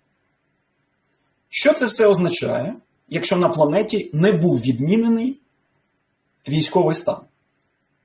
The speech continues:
І прапор П Ц синьо-жовтий там, а має бути жовто-блакитний. Так от, це означає, що на всій планеті Земля, а один з головних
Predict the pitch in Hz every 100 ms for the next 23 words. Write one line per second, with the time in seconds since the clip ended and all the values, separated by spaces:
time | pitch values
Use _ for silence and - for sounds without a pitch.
0 | - 262 - 156 131 123 117 113 - 117
1 | 113 - - - 160 151 120 113 - 101
2 | - - _ - 117 110 113 135 147 127
3 | 117 131 135 156 - _ _ _ _ _
4 | _ _ _ _ _ _ _ - - -
5 | 208 208 - - _ _ _ - - -
6 | - - - 294 240 214 - 147 143 -
7 | 160 165 254 - 170 185 180 117 123 107
8 | 107 123 196 - 147 127 - 151 156 214
9 | 165 123 151 156 127 156 180 185 175 123
10 | -